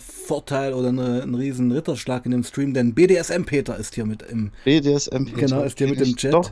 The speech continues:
Speaker 2: doch, den kenn ich
Speaker 1: Klar,
Speaker 2: sogar.
Speaker 1: B D S M Peter, das ist hier eine Legende, das ist eins der
Speaker 2: Ja.
Speaker 1: erfolgreichsten Videos, ähm, unter anderem. Und der fragt, reines Oxy?
Speaker 2: Ähm, ja, also eig-,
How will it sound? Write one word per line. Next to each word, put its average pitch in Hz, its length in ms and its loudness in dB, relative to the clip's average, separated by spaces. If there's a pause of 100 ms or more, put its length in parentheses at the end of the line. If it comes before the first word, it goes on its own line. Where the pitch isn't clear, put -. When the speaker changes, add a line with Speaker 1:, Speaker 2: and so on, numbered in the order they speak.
(200)
Speaker 2:
doch, 139 160 0
den 131 180 -4
kenn 127 160 -4
ich 120 60 0
Speaker 1:
Klar, 120 160 0
Speaker 2:
sogar. 131 180 4
Speaker 1:
B - 0 -
D 139 80 0
S 127 160 -2
M 135 160 -2
Peter, 135 400 2
das 123 220 -2
ist 127 160 -8
hier 127 80 0
eine 123 80 0
Legende, 120 520 0
das 123 140 -2
ist 113 100 -14
eins 117 240 -4
der 120 80 0
Speaker 2:
Ja. 120 200 8
Speaker 1:
erfolgreichsten 123 600 -4
Videos, 139 560 -6
ähm, 120 240 -10
unter 117 220 -6
anderem. 139 240 -4 (720)
Und 143 200 0
der 220 180 8
fragt, 190 540 0 (180)
reines 131 600 2
Oxy? 233 540 -2 (1600)
Speaker 2:
Ähm, 113 680 -2 (220)
ja, 117 280 -4
also 113 320 -2
eig-, 135 300 -2